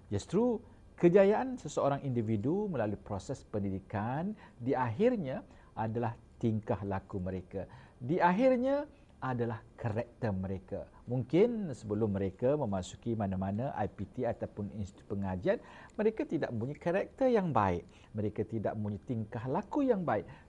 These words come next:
Tapi selepas melalui proses pengajian selama satu tahun, mungkin dua tahun, mungkin ada yang empat tahun, karakter mereka, keperabi-, kepribadian mereka sudah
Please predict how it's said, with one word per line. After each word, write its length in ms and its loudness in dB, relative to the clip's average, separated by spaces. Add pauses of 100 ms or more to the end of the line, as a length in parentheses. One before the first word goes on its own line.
Tapi 240 -6
selepas 640 -4
melalui 240 -4
proses 480 -4 (160)
pengajian 720 0 (320)
selama 320 -2
satu 240 -8
tahun, 560 -2 (240)
mungkin 320 -2
dua 160 2
tahun, 560 0 (160)
mungkin 240 -6
ada 240 -2
yang 240 2
empat 560 -4
tahun, 240 -4 (480)
karakter 640 -2
mereka, 480 -2 (400)
keperabi-, 1040 2 (160)
kepribadian 640 0
mereka 400 -4 (400)
sudah 320 -2